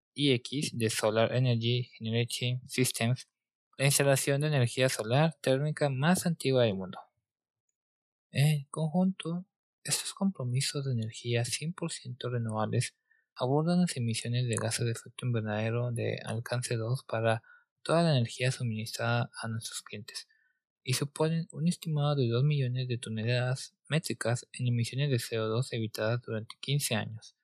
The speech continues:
comparables con el carbono secuestrado por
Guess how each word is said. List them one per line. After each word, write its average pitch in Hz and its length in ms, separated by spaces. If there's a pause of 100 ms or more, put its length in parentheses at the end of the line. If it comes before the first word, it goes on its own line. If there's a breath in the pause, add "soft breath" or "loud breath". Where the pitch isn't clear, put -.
comparables 113 600
con 117 160
el 110 100
carbono 113 540 (340)
secuestrado 139 800
por 113 340